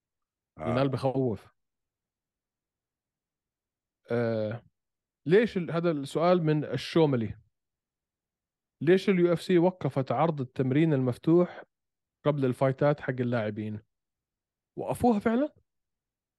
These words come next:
Speaker 2: ما في open workout قبل الفايتس؟
Speaker 1: الصراحة
Speaker 2: صح والله.
Speaker 1: معقول؟
Speaker 2: إمتى آخر
Speaker 1: لا،
Speaker 2: مرة شفنا
Speaker 1: ما
Speaker 2: open
Speaker 1: وقفوها.
Speaker 2: workout؟
Speaker 1: لا، ما وقفوها.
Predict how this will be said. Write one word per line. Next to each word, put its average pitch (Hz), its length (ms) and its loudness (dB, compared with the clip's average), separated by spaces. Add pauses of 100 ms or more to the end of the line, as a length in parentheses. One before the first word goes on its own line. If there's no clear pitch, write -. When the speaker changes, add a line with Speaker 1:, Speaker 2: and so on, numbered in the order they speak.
(540)
Speaker 2:
ما 175 100 4
في 202 120 2
open 190 420 4
workout 254 340 -4 (920)
قبل 139 180 -2
الفايتس؟ 180 540 -2 (1800)
Speaker 1:
الصراحة 156 760 -2
Speaker 2:
صح 208 220 2
والله. 120 380 -2 (320)
Speaker 1:
معقول؟ 123 760 -4 (1300)
Speaker 2:
إمتى 233 200 2
آخر 220 120 -2
Speaker 1:
لا، 196 120 6
Speaker 2:
مرة 196 100 4
شفنا 185 180 0
Speaker 1:
ما 170 80 2
Speaker 2:
open - 80 0
Speaker 1:
وقفوها. 135 320 2
Speaker 2:
workout؟ 113 60 -6
Speaker 1:
لا، 135 180 -4
ما 135 100 -6
وقفوها. 92 580 -10